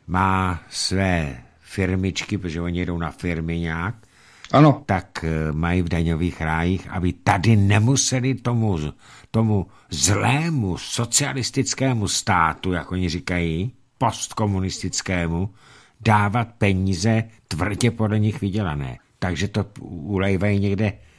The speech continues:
Speaker 1: v daňových rájích, tam se platí minimum. Ale teď volají s nataženýma rukama: „Státe, dej, dej.“ Stát má peníze jenom nás, daňových poplatníků.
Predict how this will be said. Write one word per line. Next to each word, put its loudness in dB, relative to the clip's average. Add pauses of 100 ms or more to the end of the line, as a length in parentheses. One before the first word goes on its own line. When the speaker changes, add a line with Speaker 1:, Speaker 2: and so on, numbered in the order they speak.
(140)
Speaker 1:
v -14
daňových 0
rájích, -2
tam -6
se -6
platí -4
minimum. -2 (720)
Ale 2
teď 0 (420)
volají 4
s 0
nataženýma 0
rukama: -2 (380)
„Státe, 2
dej, 4
dej.“ 2 (680)
Stát -4
má 2
peníze 0
jenom -2
nás, 0
daňových -2
poplatníků. -4